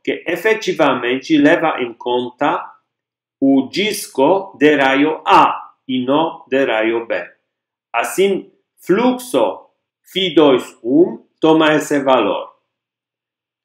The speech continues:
Aqui podemos reconhecer coeficiente de indutância mútua L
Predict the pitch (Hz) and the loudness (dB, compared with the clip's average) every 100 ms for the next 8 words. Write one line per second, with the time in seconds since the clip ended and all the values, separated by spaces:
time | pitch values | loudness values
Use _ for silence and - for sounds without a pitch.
0 | _ - - 220 190 170 156 147 139 139 | _ -14 -10 2 4 6 4 2 0 2
1 | 180 190 185 156 127 - 117 117 143 - | 2 4 4 4 0 -4 0 2 2 -2
2 | _ _ _ - 175 180 - - 160 156 | _ _ _ 6 8 6 2 0 0 2
3 | 156 143 131 - 139 135 131 139 131 131 | -2 0 -2 0 -2 -2 -4 0 0 0
4 | 123 113 113 139 143 170 185 185 - 139 | -4 -4 -2 -2 2 2 2 0 0 4
5 | 143 147 151 - | 6 4 0 -8